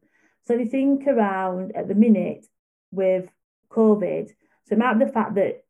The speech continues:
you are, have some free play. Look, this is your, this is your equipment. You've got ten minutes, pick a mate, go set up your own game. So you're allowing them that social interaction because they might not have seen their friends for a while. It might be the fact that it's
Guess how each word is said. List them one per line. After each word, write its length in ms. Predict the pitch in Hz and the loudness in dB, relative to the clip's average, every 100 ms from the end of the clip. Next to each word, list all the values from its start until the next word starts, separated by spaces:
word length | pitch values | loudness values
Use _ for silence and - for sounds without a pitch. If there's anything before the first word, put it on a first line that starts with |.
| _ | _
you 260 | 185 214 214 | 2 6 6
are, 220 | 208 - | 4 2
have 240 | 202 202 | -2 -2
some 180 | - 196 | -6 -8
free 240 | - 196 | -4 -2
play. 320 | 196 185 170 165 | -2 -4 -6 -4
Look, 280 | 170 - | -4 -6
this 200 | - 220 | -10 -8
is 160 | 285 233 | -6 -4
your, 120 | 254 214 214 | -4 -6 -6
this 240 | 220 220 | -4 -4
is 140 | 262 220 | -4 0
your 160 | 233 | 0
equipment. 720 | 214 202 185 175 180 226 220 - _ _ _ _ _ _ _ _ | 0 -2 -6 -6 0 0 0 -8 _ _ _ _ _ _ _ _
You've 160 | 214 214 | 2 4
got 280 | 214 - - | 2 0 -4
ten 240 | 269 262 | 0 4
minutes, 460 | 220 196 202 - - _ _ | 4 4 -2 -4 -14 _ _
pick 200 | 294 294 | -10 -4
a 60 | 277 | 2
mate, 480 | 208 185 190 190 - | 4 4 2 0 -6
go 100 | - | -8
set 220 | 208 214 214 | -6 -4 -6
up 100 | - | -4
your 200 | 185 185 | 0 0
own 220 | 180 175 | 0 -4
game. 440 | 160 147 139 123 _ _ _ _ _ _ _ | -6 -6 -8 -10 _ _ _ _ _ _ _
So 140 | 233 | 2
you're 240 | 240 240 | 6 6
allowing 420 | 247 262 262 262 233 | 6 4 2 2 6
them 260 | 220 214 | 6 6
that 200 | 214 202 | 4 -2
social 420 | - 220 214 214 214 | -2 2 2 2 2
interaction 540 | 208 208 180 - 196 | 2 2 -2 -6 -8
because 280 | 196 202 202 | -6 -6 0
they 100 | 214 | 2
might 180 | 240 208 | 2 0
not 60 | |
have 120 | 202 | -2
seen 220 | - 196 185 | -2 -4 -4
their 100 | 180 | -8
friends 300 | 170 170 - | -10 -10 -10
for 120 | 165 | -8
a 60 | |
while. 460 | 160 151 143 143 - _ _ _ | -8 -8 -8 -10 -12 _ _ _
It 140 | 226 240 | 0 2
might 220 | 285 226 | 4 2
be 100 | 277 | -2
the 80 | 277 | -2
fact 280 | 226 - | -4 -2
that 160 | 208 208 | 0 2
it's 200 | 208 | 2